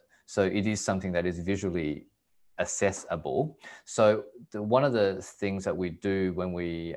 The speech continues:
are planning the surgery is that we will mark out what we think with visual and also with touch. Now, so obviously we would actually palpate or examine the actual cancer. So we use all those visual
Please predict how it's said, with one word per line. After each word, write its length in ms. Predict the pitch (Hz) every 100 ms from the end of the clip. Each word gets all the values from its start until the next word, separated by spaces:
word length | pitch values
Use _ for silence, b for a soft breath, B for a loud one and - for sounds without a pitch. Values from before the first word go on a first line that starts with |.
| -
are 180 | 78 -
planning 460 | - 92 104 131 127
the 80 |
surgery 540 | 110 90 85 87 82 78 B B
is 140 | 95 92
that 120 | 90
we 100 | 95
will 120 | 107
mark 480 | 110 110 110 135 -
out 140 | 95 82
what 220 | 95 80
we 260 | 82 90 104
think 400 | - 71 67 -
with 180 | 90 90
visual 500 | 90 110 104 95 92 B B B -
and 180 | 90
also 440 | 95 120 180 233 226
with 260 | 165 151
touch. 480 | - - 135 - - - _ _
Now, 120 | 110 107
so 220 | 110 101
obviously 360 | 107 110 104
we 140 | 98 101
would 200 | 101 95
actually 340 | 95 - 107
palpate 540 | 101 98 87 - 87 92
or 140 | 92
examine 600 | 90 85 85 87 110 135 -
the 120 | -
actual 300 | 98 - 95
cancer. 480 | - 95 110 143 170 - B B B B
So 340 | - 120 117 117 B B
we 160 | - 123
use 240 | 131 147
all 580 | 120 117 135 156 160 151 -
those 520 | - 107 107 107 104 98
visual 640 | 95 117 120 110 101